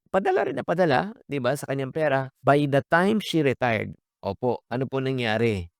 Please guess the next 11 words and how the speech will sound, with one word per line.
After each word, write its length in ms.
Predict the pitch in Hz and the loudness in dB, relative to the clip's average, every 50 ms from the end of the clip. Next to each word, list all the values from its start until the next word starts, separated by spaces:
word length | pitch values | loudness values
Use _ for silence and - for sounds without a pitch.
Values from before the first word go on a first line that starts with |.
| _ - - | _ -6 0
Wala 400 | 110 117 110 113 123 120 127 131 | 0 2 4 4 4 4 4 4
rin 160 | 131 123 123 | 2 0 -2
siyang 300 | 104 - 123 110 117 - _ _ | -2 -2 -2 -2 -2 -4 _ _
investment. 720 | - 120 107 101 95 87 - 92 - - - 107 110 - | -6 -4 -4 -4 -4 -6 -6 -6 -8 -6 -6 -6 -6 -4
Meron 400 | 127 143 196 349 392 - 440 440 | -4 -4 -2 -2 -2 -2 -2 -4
siyang 240 | - - - 190 180 | -4 -4 -2 -2 0
nakukuhang 560 | 175 156 151 165 139 156 160 165 160 160 143 | 0 0 0 0 0 0 2 2 2 0 0
pension 640 | - 147 135 139 143 123 - 123 110 104 110 143 - - - - | 0 0 2 2 2 0 0 0 0 2 0 -2 -4 -8 -16 -10
galing 480 | - 107 131 131 131 135 135 139 143 - | -2 2 4 4 4 4 2 0 -2 -2
sa 320 | - - 123 117 117 113 | -4 -2 0 0 0 0
government. 720 | 113 101 123 110 110 92 135 175 170 131 113 107 - - | 0 2 4 4 4 4 4 2 2 2 0 -2 -2 -4